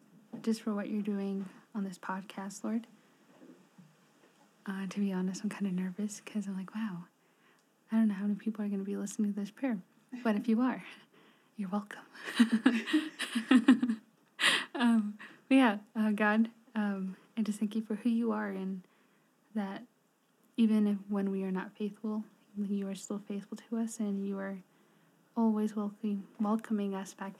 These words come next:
into your arms without a second thought or without hesitation. Yeah, um, whoever listens to this, I pray that you bless them and I pray that they have a good day.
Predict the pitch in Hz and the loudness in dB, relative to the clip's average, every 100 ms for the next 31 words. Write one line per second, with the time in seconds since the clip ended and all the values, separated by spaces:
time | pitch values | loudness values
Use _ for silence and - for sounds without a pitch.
0 | 208 202 - 196 196 196 202 220 - _ | -6 -6 -6 -8 -8 -4 -2 -2 -4 _
1 | _ _ _ - 220 196 190 196 190 - | _ _ _ -8 -4 -4 -4 -6 -8 -12
2 | _ _ _ _ - 220 214 202 202 214 | _ _ _ _ -6 -2 -2 -2 -4 -2
3 | 214 196 202 - 220 220 220 - 226 240 | -4 -4 -8 -8 -4 -2 -2 0 0 2
4 | 254 - _ _ _ _ _ _ - 302 | 2 0 _ _ _ _ _ _ 4 6
5 | 254 208 196 - - - 247 226 214 208 | 6 4 0 -10 -20 -2 4 4 4 0
6 | 208 - _ - 220 220 208 214 226 220 | -2 -8 _ -4 2 2 2 0 0 -4
7 | 214 208 202 208 208 208 208 214 - 233 | -6 -4 -2 -2 -2 -2 -2 -4 -4 0
8 | 233 226 202 - _ _ _ _ _ - | 2 2 0 -8 _ _ _ _ _ -4
9 | 240 220 208 214 220 226 196 220 208 214 | 2 2 2 0 2 2 4 4 4 2
10 | 226 | 0